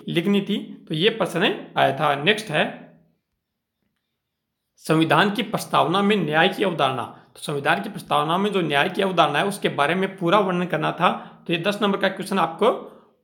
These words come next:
पूछा गया था आरएस मेंस की एग्जाम में। तो ये थे दोस्तों हमारी जो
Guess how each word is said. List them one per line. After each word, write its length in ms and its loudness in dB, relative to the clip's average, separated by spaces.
पूछा 220 4
गया 140 4
था 100 2
आरएस 320 2
मेंस 240 -4
की 440 -2
एग्जाम 340 4
में। 420 -8
तो 100 -2
ये 80 6
थे 120 2
दोस्तों 300 -2
हमारी 180 0
जो 340 0